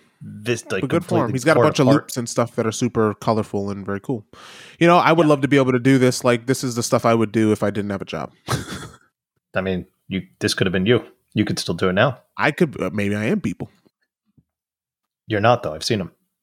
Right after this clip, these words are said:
Speaker 2: Do you know
Speaker 1: He's,
Speaker 2: that?
Speaker 1: uh, he's, he's much, he's white.
Speaker 2: Pseudonym. You never know. Fake name. I, I've got a guy out there to do this for me, and then I do it and send it to him. You know, white always sells better.
Speaker 1: Well,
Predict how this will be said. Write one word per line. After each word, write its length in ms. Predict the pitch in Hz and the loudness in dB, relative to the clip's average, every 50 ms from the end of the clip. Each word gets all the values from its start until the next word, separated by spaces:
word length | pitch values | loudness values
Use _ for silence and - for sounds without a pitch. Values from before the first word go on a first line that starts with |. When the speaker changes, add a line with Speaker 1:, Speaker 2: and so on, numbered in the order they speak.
| _ _ _ _ _ _ _ - | _ _ _ _ _ _ _ -4
Speaker 2:
Do 80 | 110 110 | -2 0
you 120 | 107 107 | 2 2
know 80 | 123 - | 2 2
Speaker 1:
He's, 220 | 220 302 - - | 2 2 2 0
Speaker 2:
that? 60 | - | 2
Speaker 1:
uh, 100 | 98 95 90 | 2 2 0
he's, 400 | 101 - - 98 92 92 - - - | -4 -6 -8 -6 -6 -6 -8 -10 -16
he's 260 | - - 107 92 - | -12 -10 -8 -8 -6
much, 220 | 104 101 101 - - | -4 -4 -4 -4 -4
he's 240 | - 110 101 95 - | -6 -6 -6 -4 2
white. 300 | 98 117 139 113 - - - _ _ _ _ _ _ _ _ _ _ | 2 2 2 0 -6 -12 -20 _ _ _ _ _ _ _ _ _ _
Speaker 2:
Pseudonym. 420 | - - 165 175 160 117 90 101 - _ _ _ _ _ _ | 0 2 2 2 2 -4 -8 -10 -16 _ _ _ _ _ _
You 100 | 123 127 | 0 0
never 160 | 165 180 143 | 0 0 -2
know. 160 | 113 123 - - _ _ _ _ _ _ _ _ _ - | -4 -6 -8 -10 _ _ _ _ _ _ _ _ _ -4
Fake 160 | 139 135 135 | -2 -2 0
name. 280 | 143 143 156 120 117 - _ _ _ _ _ _ _ _ | -2 -2 -2 -4 -6 -12 _ _ _ _ _ _ _ _
I, 160 | 117 117 117 | 0 0 2
I've 160 | 92 107 117 | 2 0 0
got 140 | 113 131 123 | 2 2 0
a 40 | 123 | 2
guy 180 | 107 127 120 131 | 2 2 4 4
out 180 | 127 123 117 | 2 2 0
there 140 | - 117 107 | 0 -2 -2
to 80 | 104 104 | -2 -2
do 180 | 107 120 117 | -2 -2 0
this 160 | 107 110 107 | 0 -2 -6
for 240 | - - 123 120 120 | -4 -2 0 0 2
me, 160 | 107 98 95 | 2 0 -2
and 100 | 95 95 | -2 -2
then 120 | 98 101 101 | -4 -4 -2
I 80 | 101 | -4
do 240 | 101 98 107 101 98 | -4 -4 -4 -4 -4
it 80 | 98 - | -4 -6
and 120 | 110 104 | -8 -12
send 220 | - - - 107 104 | -10 -8 -8 -8 -8
it 60 | - | -8
to 80 | 98 | -8
him. 240 | 107 120 113 101 101 | -6 -4 -6 -4 -4
You 60 | 110 | -2
know, 100 | 110 107 | 0 0
white 420 | 104 101 107 104 104 113 117 110 - | -2 -2 -2 0 2 2 2 2 2
always 260 | 104 107 107 107 - | 2 2 2 2 2
sells 220 | - 110 107 107 | 0 0 0 0
better. 260 | 104 - - 95 104 - _ _ _ _ _ _ _ _ _ _ _ _ _ _ _ _ _ _ _ _ _ _ _ _ _ _ _ _ _ _ _ _ _ _ _ _ _ 208 _ _ | -2 -4 -8 -8 -8 -10 _ _ _ _ _ _ _ _ _ _ _ _ _ _ _ _ _ _ _ _ _ _ _ _ _ _ _ _ _ _ _ _ _ _ _ _ _ _ _ _
Speaker 1:
Well, 300 | - 180 - 170 165 | -12 -10 -10 -10 -10